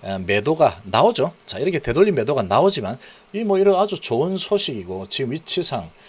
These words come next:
어, 그리고 외인 기관 들어오는 이런 모습을 봤을 때 참고도 좋습니다. 어, 지금 보면,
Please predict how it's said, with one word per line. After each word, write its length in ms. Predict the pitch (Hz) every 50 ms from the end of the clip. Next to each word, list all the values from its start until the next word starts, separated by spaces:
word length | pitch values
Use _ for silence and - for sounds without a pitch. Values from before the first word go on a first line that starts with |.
| - - - - _ -
어, 140 | 101 101 98
그리고 180 | 151 143 135 113
외인 200 | 113 127 156 160
기관 360 | 156 160 156 160 156 151 139
들어오는 500 | - 147 151 151 156 151 147 139 123 123
이런 240 | 151 147 143 131 113
모습을 400 | 123 151 151 - 139 117 104 95
봤을 300 | - 127 131 - 107 -
때 240 | - 85 98 117 -
참고도 500 | - - - 247 285 262 220 - 147 -
좋습니다. 600 | - - - - - - 156 151 143 - 98 - - - - - - - - - - _ -
어, 200 | - 85 82 85
지금 220 | - - 107 101
보면, 500 | - 127 135 135 107 87 90 143 196 220